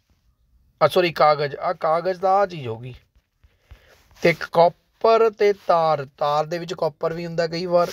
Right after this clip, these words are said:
ਤਾਂ ਕੁਝ ਤਾਰ ਕਾਪਰ ਦੀ ਵੀ ਹੁੰਦੀ ਹੈ। ਆਹ ਬਣੂਗੀ ਇਹਦੀ ਫਿਗਰ, ਆ ਪੂਰੀ ਫਿਗਰ ਬਣਨੀ ਹੈ, ਸੱਸਾ ਇਹਦਾ ਆਨਸਰ ਆਉਣਾ ਹੈ।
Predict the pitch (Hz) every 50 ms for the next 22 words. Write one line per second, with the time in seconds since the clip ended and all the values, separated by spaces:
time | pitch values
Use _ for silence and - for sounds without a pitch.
0 | - _ - 170 - - 175 170 175 185 196 - 170 165 170 165 - - 151 139
1 | - - 165 156 151 165 165 175 175 160 160 160 170 170 170 180 - - 160 170
2 | 185 190 185 170 147 147 143 156 170 175 175 170 185 175 - - 139 135 135 160
3 | 160 170 175 170 175 165 160 165 165 170 156 139 147 143 147 156 143 139 135 131
4 | 131 143 170 175 - - 156 143 - - - 143 135 131 127 135 131 120 117 110
5 | - - 113 107 107 107 110 110 113